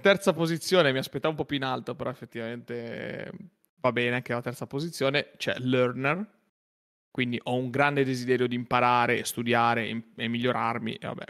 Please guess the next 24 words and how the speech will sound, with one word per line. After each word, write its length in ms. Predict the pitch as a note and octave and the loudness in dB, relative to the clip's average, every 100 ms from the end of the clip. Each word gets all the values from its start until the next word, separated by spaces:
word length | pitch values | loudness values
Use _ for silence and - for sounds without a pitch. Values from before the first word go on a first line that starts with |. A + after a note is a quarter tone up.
| - | -10
qua 180 | - - | -8 -8
non, 340 | G1+ G1+ G1+ | -10 -12 -14
non 120 | - - A2 | -16 -20 _
no, 140 | A#2+ A#2 | -12 -8
non 160 | A#2 A#2+ | -6 -2
mi 80 | |
dilungo 340 | A#2+ A#2+ A#2+ A#2+ | -2 0 0 0
neanche 240 | A#2 B2 | -2 -2
troppo, 520 | A#2 A2+ A#2+ - D#3 - | 0 -2 -2 0 0 0
perché, 260 | - - - | -10 -10 -10
eh, 520 | - - - - - - _ _ _ _ _ _ | -10 -10 -10 -10 -12 -14 _ _ _ _ _ _
direi 260 | G#2+ A#2 | -2 -2
che 580 | B2 A2 F2+ G#2+ G#2 G2+ - - - | 0 0 2 0 0 -4 -6 -10 -18
lo 240 | - D#2 A#2+ | -16 -2 0
dimostro 1160 | A#2+ A#2+ A#2+ - A#2 A2+ A2+ A2+ A2+ A#2+ - _ - _ - C3+ | 2 2 0 0 2 4 4 2 2 -2 -8 _ -20 _ -18 -18
quotidianamente. 960 | - B2 B2 A#2 B2+ D#3 B2 C#3+ G3+ G#3 - - - - - _ _ _ _ | -10 -10 -4 -2 0 0 0 2 2 2 -2 -16 -14 -16 -20 _ _ _ _
Quarta 320 | - C4 C4 | 6 6 6
posizione 480 | F3 G3 A3 G#3+ G#3 | 6 6 6 8 8
mi 60 | E3 | 8
ha 40 | |
un 80 | C#3+ | 4
po' 100 | D#3+ | 2
stupito, 720 | - G3 C#3 B2+ C3 D#3 - - | 0 -2 -2 -2 0 0 -2 -6
ehm, 720 | C3 B2+ B2+ B2+ B2 B2 B2 | -2 -2 -2 -2 -6 -8 -10